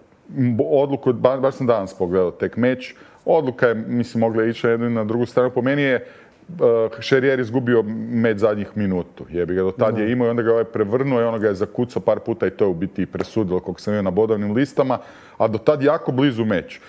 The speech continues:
Speaker 1: Charrier je odličan, ima potencijala, ali mu fali taj pas koji Maris-, u se-, u njemu koji Mariskal ima.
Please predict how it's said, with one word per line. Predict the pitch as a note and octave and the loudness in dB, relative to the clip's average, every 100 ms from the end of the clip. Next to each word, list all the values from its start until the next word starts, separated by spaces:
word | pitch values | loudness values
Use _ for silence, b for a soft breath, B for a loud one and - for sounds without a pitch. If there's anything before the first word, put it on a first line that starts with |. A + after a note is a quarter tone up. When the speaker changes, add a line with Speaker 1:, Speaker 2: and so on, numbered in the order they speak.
| B - | B 0
Speaker 1:
Charrier | - A#2+ C#3+ F3 | 2 4 4 4
je | C3 | 2
odličan, | A#2 B2 D#3 E3 C3 | 2 0 -2 0 2
ima | D3+ | 0
potencijala, | - B2+ A#2 A2 - A2+ A#2 D#3+ F3+ | 0 -2 -2 -6 0 0 2 0 -2
ali | C3+ B2 | 0 0
mu | A#2+ | 0
fali | - D3 E3 E3 | -2 0 0 0
taj | - D#3 | 0 0
pas | - E3+ D#3+ - | 0 0 0 0
koji | - C3 | 0 2
Maris-, | B2+ A#2 - | 2 0 -2
u | C#3+ | -4
se-, | - D3 D3+ | 0 0 2
u | C3 | 0
njemu | C#3 D#3+ C#3+ | 2 0 0
koji | C3 | 0
Mariskal | A2+ B2 - C#3 B2 | 0 0 0 0 0
ima. | G#2+ D#2+ | -2 -4